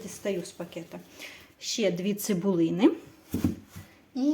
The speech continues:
далі уже не борщовий набір. Мандаринчиків чотири штуки купила. Вони такі кислуваті, з кісточками, але смачненькі.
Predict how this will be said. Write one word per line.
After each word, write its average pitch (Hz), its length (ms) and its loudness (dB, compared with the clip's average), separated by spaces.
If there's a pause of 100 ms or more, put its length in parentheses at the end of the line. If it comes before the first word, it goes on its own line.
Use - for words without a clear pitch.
далі 233 260 0
уже 202 360 2
не 214 200 0
борщовий 202 600 0
набір. 170 380 -10 (520)
Мандаринчиків 208 880 2
чотири 285 340 4
штуки 269 400 -4
купила. 262 380 6
Вони 220 220 8
такі 240 260 0
кислуваті, 175 720 4
з 262 100 0
кісточками, 269 720 2
але 294 140 4
смачненькі. 202 760 -4